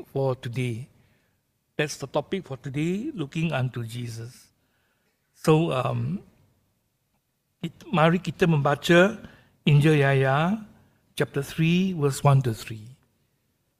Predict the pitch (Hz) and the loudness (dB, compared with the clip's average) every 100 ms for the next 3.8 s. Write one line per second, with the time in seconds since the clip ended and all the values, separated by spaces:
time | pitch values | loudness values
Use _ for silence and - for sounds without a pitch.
0 | - 147 143 160 143 135 131 131 147 175 | -4 0 4 4 4 4 2 0 -2 -6
1 | - - - 135 165 160 135 151 147 135 | -12 -20 -16 -6 0 2 2 2 2 0
2 | - 165 170 143 147 165 - 139 151 - | -2 0 0 0 2 0 0 -2 0 2
3 | 143 156 151 139 151 151 147 151 | 4 6 4 4 4 6 6 4